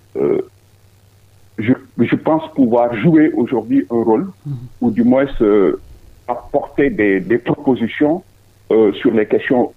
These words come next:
Speaker 1: géopolitiques, géoéconomiques et géostratégiques du moment.
Speaker 2: Mhm.
Speaker 1: Donc, euh, maintenant, euh, que certains pensent que,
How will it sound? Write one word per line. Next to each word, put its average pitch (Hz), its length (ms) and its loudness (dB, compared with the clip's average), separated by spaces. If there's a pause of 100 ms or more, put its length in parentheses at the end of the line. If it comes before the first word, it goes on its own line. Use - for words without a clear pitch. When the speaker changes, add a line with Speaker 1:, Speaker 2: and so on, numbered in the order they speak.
(400)
Speaker 1:
géopolitiques, 208 680 0 (220)
géoéconomiques 175 760 2 (400)
et 123 80 -2
géostratégiques 110 800 -4
du 98 80 -6
moment. 87 240 -4 (280)
Speaker 2:
Mhm. 147 100 -8 (360)
Speaker 1:
Donc, 107 400 -2
euh, 85 600 2 (580)
maintenant, 110 640 0 (540)
euh, 95 760 4 (460)
que 131 320 2 (240)
certains 117 360 -2
pensent 113 420 -4
que, 107 280 2